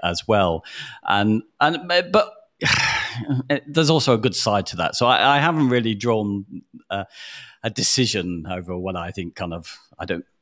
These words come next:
I don't necessarily see Automattic as being evil to WordPress. Uh, I don't always see it as being good, but there are some good things that it does. We wouldn't probably have things like WordCamps and the community we'd have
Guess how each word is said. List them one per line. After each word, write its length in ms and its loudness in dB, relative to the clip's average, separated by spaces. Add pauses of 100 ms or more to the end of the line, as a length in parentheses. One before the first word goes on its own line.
(120)
I 40 4
don't 140 2
necessarily 480 -2
see 340 -4
Automattic 480 -4
as 140 -4
being 320 -4
evil 360 -2
to 320 -4 (120)
WordPress. 640 0 (160)
Uh, 240 0
I 80 0
don't 240 -2
always 340 2
see 200 -2
it 80 -6
as 100 -4
being 460 -2
good, 340 4
but 140 -2
there 100 4
are 120 4
some 240 -2
good 200 -2
things 240 -4
that 100 -6
it 120 -6
does. 200 -2
We 80 -4
wouldn't 300 -2
probably 420 -2
have 200 -2 (340)
things 220 -6
like 180 -2
WordCamps 720 -2
and 80 -8
the 80 -6
community 560 -4
we'd 200 -8
have 300 -4